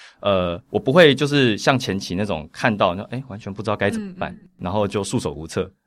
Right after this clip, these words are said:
Speaker 1: 然后因为你束手无策，导演也束手无策，就会，
Speaker 2: 对。
Speaker 1: 就会，对，就会变成这个样子。所以就变成你必须两边都要很有想法才行。
Speaker 2: 哦。
Speaker 1: 对，而且你比较有想法，你会演得比较出来，你会比较入戏。
Speaker 2: 嗯，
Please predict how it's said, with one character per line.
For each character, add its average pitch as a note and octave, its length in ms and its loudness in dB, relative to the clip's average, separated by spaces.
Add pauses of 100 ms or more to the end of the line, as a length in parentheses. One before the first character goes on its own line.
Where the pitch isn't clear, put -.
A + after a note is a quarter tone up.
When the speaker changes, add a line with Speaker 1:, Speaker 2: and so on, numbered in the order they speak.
Speaker 1:
然 G2 120 -6
后 A2 300 4
因 D#3 140 2
为 E3+ 40 6
你 G2 120 4
束 C#3 120 2
手 G#2 140 2
无 F2+ 80 0
策， F#2 200 0
导 G#2 200 6
演 B2 100 8
也 F#2 120 2
束 G#2+ 120 0
手 F#2 140 -2
无 E2 140 -8
策， F2 160 -2
就 F#2+ 100 4
会， D#3 80 12
Speaker 2:
对。 D3+ 80 4 (160)
Speaker 1:
就 - 80 2
会， G#2+ 80 6
对， G2 160 2
就 A2 80 2
会 B2 80 8
变 A2+ 160 4
成 F2+ 80 0
这 - 80 -2
个 F#2 80 2
样 F#2+ 180 2
子。 E2+ 140 -12
所 A2+ 80 -2
以 B2+ 60 -2
就 C#3+ 80 -2
变 C#3 120 2
成 G#2+ 160 0
你 G#2+ 120 2
必 A2+ 120 -2
须 A2 200 -2
两 D#2 200 -4
边 G2+ 140 0
都 A2 80 2
要 G#2 80 6
很 G2 140 -2
有 E2 100 -4
想 - 240 -14
法 - 160 -10
才 - 140 -14
行。 - 120 -4
Speaker 2:
哦。 F#3 460 -4
Speaker 1:
对， A2+ 120 2
而 - 140 2
且 F#3 140 4
你 G#2+ 160 0
比 - 220 -6
较 C#3+ 100 6
有 G#2+ 80 6
想 F#2+ 160 -2
法， F2+ 180 -2 (120)
你 F#3+ 200 -6
会 A#2 240 -2 (100)
演 F2 180 -6
得 D2+ 80 -12
比 - 80 -20
较 D#2+ 120 -6
出 D#2 220 -12
来， C#2 180 -14
你 - 80 -12
会 A2 140 -6
比 - 100 -12
较 D#2+ 120 -6
入 D#2+ 180 -8
戏。 F#3 200 -6
Speaker 2:
嗯， F3 220 -8